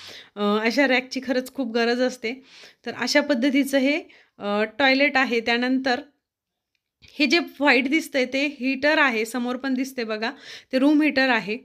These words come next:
त्यानंतर ही जी रूम आहे ही मीटिंग रूम आहे,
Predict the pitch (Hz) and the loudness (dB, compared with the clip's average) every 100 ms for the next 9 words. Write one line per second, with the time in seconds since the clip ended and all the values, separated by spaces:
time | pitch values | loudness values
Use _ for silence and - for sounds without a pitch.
0 | _ - _ - 247 277 277 311 311 294 | _ -20 _ -6 -2 0 2 2 2 2
1 | 247 302 330 330 285 254 226 277 277 294 | 2 2 2 2 2 0 2 2 4 2
2 | 339 339 349 359 330 294 254 | 2 2 2 2 2 2 0